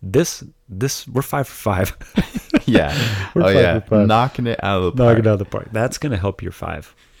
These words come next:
Speaker 2: Okay.
Speaker 1: There you go.
Speaker 2: S-, so the loyalist, six, the
Speaker 1: Okay.
Speaker 2: loyalist.
Speaker 1: So none of this surprise crap.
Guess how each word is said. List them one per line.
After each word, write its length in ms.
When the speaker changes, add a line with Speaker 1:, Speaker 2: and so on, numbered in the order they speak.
Speaker 2:
Okay. 280
Speaker 1:
There 100
you 60
go. 60
Speaker 2:
S-, 60
so 240
the 140
loyalist, 680
six, 520
the 180
Speaker 1:
Okay. 80
Speaker 2:
loyalist. 640
Speaker 1:
So 160
none 160
of 80
this 400
surprise 600
crap. 400